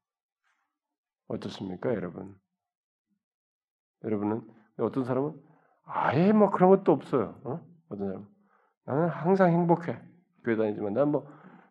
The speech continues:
왜 사람들이 이렇게 우는지도 모르겠어.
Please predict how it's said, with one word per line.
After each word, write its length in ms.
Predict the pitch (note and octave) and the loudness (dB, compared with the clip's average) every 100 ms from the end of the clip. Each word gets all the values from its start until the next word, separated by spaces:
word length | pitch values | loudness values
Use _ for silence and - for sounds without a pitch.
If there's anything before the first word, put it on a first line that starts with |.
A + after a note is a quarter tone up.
| - | 4
왜 140 | G3+ | 6
사람들이 580 | A#3 A#3 A3 G3+ F3+ C3 | 8 6 6 4 2 -2
이렇게 240 | - F3 E3 | -2 -2 0
우는지도 420 | E3+ G3 E3 C#3+ | 4 4 4 0
모르겠어. 640 | A2+ A2+ G#2 - G2+ - | 2 2 0 -4 -14 -16